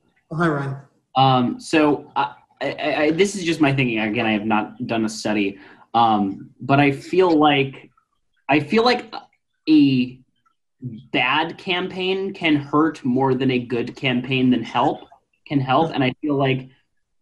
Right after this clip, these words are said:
Speaker 2: part of campaign strategy is just avoiding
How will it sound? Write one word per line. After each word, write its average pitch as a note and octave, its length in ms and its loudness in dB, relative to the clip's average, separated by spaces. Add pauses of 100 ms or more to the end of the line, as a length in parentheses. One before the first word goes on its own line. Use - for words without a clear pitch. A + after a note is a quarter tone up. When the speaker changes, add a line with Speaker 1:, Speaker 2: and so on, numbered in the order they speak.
(260)
Speaker 2:
part C#3+ 240 2
of C3+ 100 -6
campaign C#3 460 0
strategy B2 580 -2
is - 160 0
just B2 240 -4 (100)
avoiding B2 920 -2